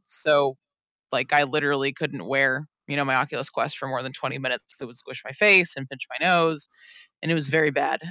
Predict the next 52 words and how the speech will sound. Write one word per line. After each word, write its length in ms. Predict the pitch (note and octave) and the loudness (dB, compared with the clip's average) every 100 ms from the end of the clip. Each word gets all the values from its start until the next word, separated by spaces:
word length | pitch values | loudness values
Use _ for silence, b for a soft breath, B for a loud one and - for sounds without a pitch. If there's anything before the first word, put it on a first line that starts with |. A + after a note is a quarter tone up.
| - | -2
Um, 380 | D3+ C#3+ C3 C3 | 2 2 2 0
but 180 | D3+ C#3 - - | 0 0 -2 -2
when 120 | D3 | 0
I 80 | C#3 | 0
tried 280 | - D3 | 2 2
it 60 | C#3 | 4
out 120 | C#3+ | 0
at 80 | - | 0
C 280 | - D3 E3 | -4 0 6
E 20 | |
S, 280 | G#3+ F#3+ - | 6 6 2
which 180 | D#3+ D#3 | -6 -8
you 80 | C#3+ | -6
can 220 | B2+ B2+ D3+ - | -8 -10 -18 -10
check 220 | - E3 | -2 0
out 120 | D3 C3 | 0 0
my 100 | C#3 | -2
hands-on 680 | D3 C#3 C3+ C#3 C3 C3+ - D#3 | -2 -2 0 0 0 -4 -6 -6
preview 360 | C#3 C#3+ D#3 | -2 0 0
on 160 | C#3+ C3+ | -2 0
upload 320 | D3+ - C3+ | -2 -2 -6
V 80 | C#3 | -2
R 100 | C#3 | 0
dot 180 | C#3 A2+ | 2 0
com, 340 | D3 B2+ D#3+ - B B B B - | 0 0 0 -6 B B B B 4
it 200 | D#3 - | 4 6
basically 380 | F#3 - F3 E3 | 4 4 2 4
made 180 | D#3+ | 4
the 80 | D3 | 2
Quest 300 | - D3 - | 0 0 0
wearable 380 | C#3 C#3+ B2+ B2+ | -2 -2 -4 -8
for 140 | - | -8
me. 280 | C3 G#2+ D#3+ E3+ | -6 -6 -6 2
Uh, 240 | D3+ C3+ | 4 4
so 160 | C#3 D#3+ | 4 2
I've 140 | D#3+ | 4
been 120 | D#3+ E3 | 4 2
reviewing 460 | E3 E3 E3 E3 | 2 4 4 4
one 260 | E3+ F#3 G#3 | 4 4 2
for 160 | - | -2
the 60 | E3 | 2
last 420 | D#3 D3+ F3 - E3+ D3+ | 4 4 2 -6 -12 -2
week 200 | E3 - | -2 2
now. 300 | E3 D3 D#3 | 2 4 2
Still 240 | D#3+ D#3+ D3+ | 0 -2 0
have 140 | D3 | 0
a 60 | D#3+ | 2
couple 260 | D3 - | 0 -2
things 340 | D#3 D#3 D3+ C#3 | -2 0 0 0
left 240 | C#3+ - | 0 -2
to 80 | C#3+ | -12
do, 440 | D3 D3+ C#3 F#3 | 0 2 4 2